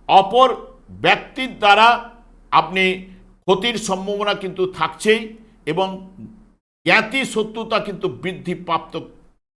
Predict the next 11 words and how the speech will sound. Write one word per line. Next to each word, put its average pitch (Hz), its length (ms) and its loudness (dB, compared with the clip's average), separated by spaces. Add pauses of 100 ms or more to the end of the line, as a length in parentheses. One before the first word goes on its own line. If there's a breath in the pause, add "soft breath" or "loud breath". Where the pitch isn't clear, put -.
(300)
ঘটবে 180 400 -2 (340 loud breath)
এবং 139 320 -4
ভুল 220 320 -2 (140)
সিদ্ধান্ত 190 520 -2
গ্রহণের 165 460 -6
সম্ভাবনাও 175 720 -4
কিন্তু 147 300 -12
থাকছে, 190 640 -4 (260 loud breath)
সে 220 260 4
বিষয়ে 202 380 -4
সতর্কতা। 190 880 -6